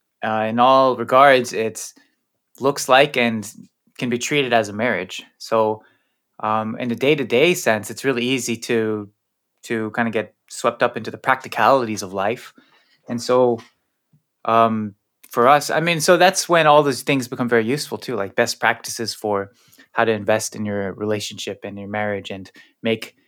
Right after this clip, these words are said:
each year better than it was to the one prior. And so I guess how I keep the, the, the hope,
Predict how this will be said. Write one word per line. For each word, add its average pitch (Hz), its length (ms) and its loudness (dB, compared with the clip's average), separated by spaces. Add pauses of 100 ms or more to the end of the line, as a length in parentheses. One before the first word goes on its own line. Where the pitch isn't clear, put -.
(120)
each 120 360 -4
year 113 360 4
better 117 280 2
than 110 180 -2
it 104 80 -4
was 107 360 -2 (380)
to 127 100 -4
the 107 120 0
one 101 240 -6
prior. 104 440 -4 (1200)
And 113 340 -6 (560)
so 127 300 2
I 120 80 4
guess 135 140 -2
how 147 180 6
I 151 80 6
keep 147 320 -6
the, 110 280 4
the, 101 400 -2 (1400)
the 110 140 4
hope, 151 340 6